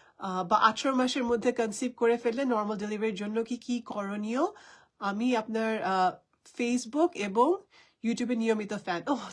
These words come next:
thank you আপু, I'm glad আপনি আমাকে ফলো করছেন। So আসলে খুবই ভালো প্রশ্ন। In general, আমি যেটা বলি, যদি আপনার প্রথমবার সি সেকশন হয়ে থাকে, তাহলে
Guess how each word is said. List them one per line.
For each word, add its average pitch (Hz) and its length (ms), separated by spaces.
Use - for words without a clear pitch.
thank 285 240
you 247 120
আপু, 208 240
I'm 214 240
glad 214 340
আপনি 214 200
আমাকে 202 720
ফলো 247 220
করছেন। 254 480
So 269 100
আসলে 262 180
খুবই 339 300
ভালো 208 240
প্রশ্ন। 208 460
In 330 260
general, 220 480
আমি 202 200
যেটা 214 240
বলি, 196 340
যদি 202 200
আপনার 233 240
প্রথমবার 233 460
সি 262 180
সেকশন 254 320
হয়ে 196 180
থাকে, 190 320
তাহলে 226 420